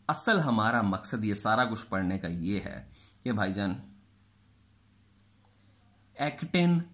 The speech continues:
और मायोसिन के बीच में ऐसा इंटरेक्शन हो कि कॉन्ट्रैक्शन हो जाए।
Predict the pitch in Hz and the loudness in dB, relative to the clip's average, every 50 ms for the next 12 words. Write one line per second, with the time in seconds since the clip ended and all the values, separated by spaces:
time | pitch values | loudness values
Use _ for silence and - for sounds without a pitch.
0 | - _ - 131 139 147 156 156 151 131 120 113 110 110 110 110 113 - 120 117 | -8 _ 0 2 4 4 4 4 4 4 4 4 4 2 2 0 -2 -2 -2 0
1 | 113 113 113 113 - - - - _ _ _ _ _ _ _ _ _ _ _ _ | 0 -2 -4 -6 -10 -16 -20 -20 _ _ _ _ _ _ _ _ _ _ _ _
2 | _ - 131 123 120 120 120 120 - 131 - - - 107 113 - - 170 156 135 | _ -4 -2 0 2 2 2 2 0 -2 -2 -2 -2 -2 -2 2 2 4 4 4
3 | 120 120 113 101 95 - - 101 98 104 104 110 107 - - 165 151 - 139 127 | 4 4 2 0 -2 -2 -2 -2 -2 0 -2 -2 -4 -4 -4 -4 0 2 4 4
4 | 120 - 113 101 - - - 110 95 87 64 65 67 - | 4 4 2 0 0 -2 -2 0 0 -2 -2 -6 -8 -10